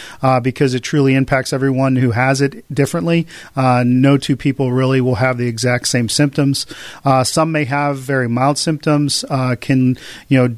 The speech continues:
lead a, a relatively, uh, normal life. Um, one of our, uh, board members has myasthenia gravis. He actually is an avid golfer,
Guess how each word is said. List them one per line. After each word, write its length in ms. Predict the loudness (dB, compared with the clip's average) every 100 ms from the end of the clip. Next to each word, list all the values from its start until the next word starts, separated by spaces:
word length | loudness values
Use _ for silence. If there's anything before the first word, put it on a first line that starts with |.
| -6 2
lead 280 | 4 4
a, 260 | 4 0 -2
a 120 | -2
relatively, 800 | 2 2 2 2 0 2 0 -2
uh, 160 | -4 0
normal 380 | 2 4 4 4
life. 480 | 2 2 -2 -8 -8
Um, 320 | -4 -2 -4 -6 -18 -2
one 160 | 2 2
of 100 | 4
our, 400 | 2 2 -2 -6
uh, 260 | -8 -6
board 280 | -4 0 2
members 380 | 2 0 0 0
has 180 | -2 0
myasthenia 500 | 0 0 2 2 2
gravis. 400 | 2 2 0 0
He 180 | 0 2
actually 340 | 0 0 -2
is 100 | 0
an 80 | 2
avid 260 | 0 0
golfer, 500 | 0 0 2 0 0